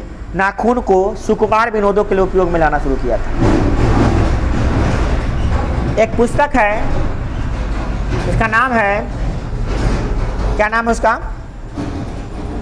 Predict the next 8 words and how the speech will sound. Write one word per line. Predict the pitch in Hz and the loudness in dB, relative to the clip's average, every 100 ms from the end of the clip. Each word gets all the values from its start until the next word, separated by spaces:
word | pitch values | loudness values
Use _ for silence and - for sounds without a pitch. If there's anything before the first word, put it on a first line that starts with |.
| - - - | -8 -8 -2
कामसूत्र। | 226 220 208 185 - - - - - - - - - - | 0 0 0 -2 -2 -6 -12 -14 -16 -16 -16 -12 -12 -4
क्या | 208 | -2
नाम | 208 226 | 0 0
है? | 277 330 - - 147 - - | -2 -4 -12 -14 -12 -8 -2
कामसूत्र, | 190 202 196 165 131 104 - - - | 0 0 -2 -2 -2 -6 -14 -18 -10
जिसके | 170 185 220 | -6 0 0
लेखक | 202 208 262 254 | 2 2 0 -2
है | 220 190 | 0 0